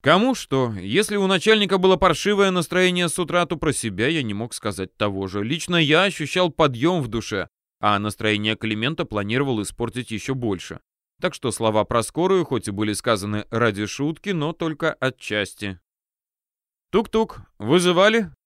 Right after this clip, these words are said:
Я зашёл в кабинет к начальнику без всякого стука и даже специально дверь в кабинет закрыл поплотнее. А вдруг и правда начнёт орать?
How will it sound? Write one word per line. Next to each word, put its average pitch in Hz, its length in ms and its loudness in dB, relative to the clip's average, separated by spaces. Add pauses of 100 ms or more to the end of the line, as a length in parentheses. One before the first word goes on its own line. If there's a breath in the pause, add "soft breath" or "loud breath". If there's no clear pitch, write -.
Я 175 200 2
зашёл 127 280 -2
в - 60 -12
кабинет 107 340 -4
к - 60 -14
начальнику 180 540 -2
без 120 220 -2
всякого 110 480 -2
стука 87 520 -8 (160)
и 117 80 -6
даже 110 240 0
специально 117 600 -2
дверь 113 240 -2
в - 60 -20
кабинет 104 420 -6
закрыл 104 320 -6
поплотнее. 110 680 -4 (380)
А 95 120 -6
вдруг 117 280 -6
и - 40 -10
правда 110 360 2
начнёт 107 440 -4
орать? 107 400 0